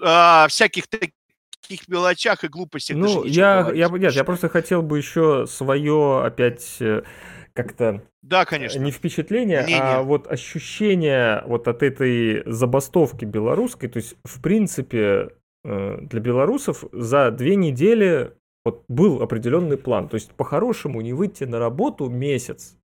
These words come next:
Speaker 2: Это, вот вас за две недели предупредили: «Давайте мы всей страной не поработаем какое-то время». Как насчёт там, э, закупиться гречкой, крупой, там, не знаю. Ну, то есть,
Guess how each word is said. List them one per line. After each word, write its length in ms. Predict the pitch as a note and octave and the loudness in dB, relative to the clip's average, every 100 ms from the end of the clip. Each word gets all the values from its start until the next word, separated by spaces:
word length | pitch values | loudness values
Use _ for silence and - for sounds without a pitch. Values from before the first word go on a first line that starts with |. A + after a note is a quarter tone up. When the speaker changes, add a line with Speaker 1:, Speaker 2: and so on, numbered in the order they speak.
| _ | _
Speaker 2:
Это, 180 | - - - | -16 -16 -8
вот 180 | C#3+ C#3 - - - | -6 -6 -8 -10 0
вас 160 | E3+ | 2
за 120 | C#3+ C#3 | 4 2
две 160 | F#3+ | 2
недели 400 | C#4+ G#3 C3+ A2+ | 2 0 0 0
предупредили: 640 | G#2+ B2+ D3 F3+ C3+ G#2+ F#2+ | -2 -6 -6 -6 -4 -2 0
«Давайте 460 | A2 A#2+ A3+ - C3+ | 2 2 2 0 -2
мы 280 | C3+ B2+ - _ _ - | 0 -2 -6 _ _ -18
всей 260 | - F#3 | -2 0
страной 640 | D3 - C#3 D3 B3 D4 - _ _ _ | 0 0 0 4 4 2 -4 _ _ _
не 140 | D#3+ | 0
поработаем 720 | F3+ F3+ E3+ D#3 E3+ D#3 A2+ | 2 2 0 2 2 2 -2
какое-то 520 | - G#2+ C#3 C3+ B2+ A2+ | -2 -4 0 0 0 -4
время». 480 | A2+ A2 F#2 - - _ _ _ | -2 -2 -4 -8 -18 _ _ _
Как 240 | - G3+ G#3+ | -4 -4 -2
насчёт 420 | D#3 - D#3 - | -6 -2 -2 0
там, 260 | A#2 G#2+ - _ _ - | -2 -2 -8 _ _ -8
э, 320 | A#2+ G#2 G#2+ | -2 0 0
закупиться 680 | A2 C3+ D3 - A3+ - C#3+ | -2 -2 -4 0 0 0 -4
гречкой, 840 | A#2+ A#2+ F3+ D#3+ - - D3 C3+ A#2+ | -2 2 4 2 0 -6 -2 0 -2
крупой, 1200 | - F3+ F3+ C#3+ D3 D#3+ D3+ C#3 B2 G#2+ G2+ G#2+ - - - | -2 -4 -4 0 4 6 6 4 2 0 -2 -6 -12 -20 -2
там, 180 | A2+ A2+ | -2 0
не 80 | A#2+ | -4
знаю. 640 | A#2+ B2 A2+ G#2+ G#2 F#2+ - | -2 2 2 2 -2 -8 -14
Ну, 140 | C#3+ | -12
то 100 | E3 | -2
есть, 160 | G#3+ - | -2 -2